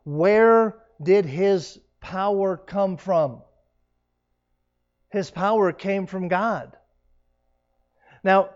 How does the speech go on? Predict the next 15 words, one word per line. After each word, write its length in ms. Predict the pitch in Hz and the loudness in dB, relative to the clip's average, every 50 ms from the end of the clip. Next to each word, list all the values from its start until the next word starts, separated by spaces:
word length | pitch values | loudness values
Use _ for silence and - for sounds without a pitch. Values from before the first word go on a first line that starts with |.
| - - - | -20 -8 -2
now 120 | 180 180 185 | 2 2 4
we've 340 | 180 214 254 262 190 - - | 4 4 2 2 0 -4 -4
talked 360 | - 190 214 220 226 214 - | 0 2 4 4 4 2 0
about 360 | 196 151 160 165 160 156 143 | 0 2 4 6 6 4 4
this 360 | 156 165 160 156 143 - - _ _ _ _ _ _ _ _ _ _ _ _ _ _ _ _ _ _ _ _ _ | 4 4 4 2 0 -4 -12 _ _ _ _ _ _ _ _ _ _ _ _ _ _ _ _ _ _ _ _ _
several 380 | - - - 214 208 165 165 151 | -2 4 6 6 6 6 4 0
times 640 | 143 - 185 185 185 185 175 160 147 131 - - - _ _ _ _ _ _ _ _ _ _ | 0 0 0 2 2 2 2 0 -2 -4 -8 -12 -20 _ _ _ _ _ _ _ _ _ _
<clears throat> 200 | - 233 - - | -6 -6 -6 -2
at, 300 | - 202 226 190 147 120 113 120 - _ _ _ | 0 2 2 2 2 -2 -6 -12 -20 _ _ _
at, 560 | 160 156 147 156 151 - 165 156 143 143 - _ | -2 0 0 0 -2 -2 -2 -4 -4 -4 -8 _
at 160 | - 156 143 131 | -12 -12 -8 -4
Grace 260 | 151 160 160 143 - | -2 -2 -2 -2 -2
Baptist 420 | - 180 156 151 - 151 139 - | -4 -4 -4 -4 -6 -10 -16 -12
Church, 320 | - 202 185 165 143 - - | -8 -6 -6 -6 -8 -6 -4
but 260 | 170 165 160 156 | -2 -2 -2 -4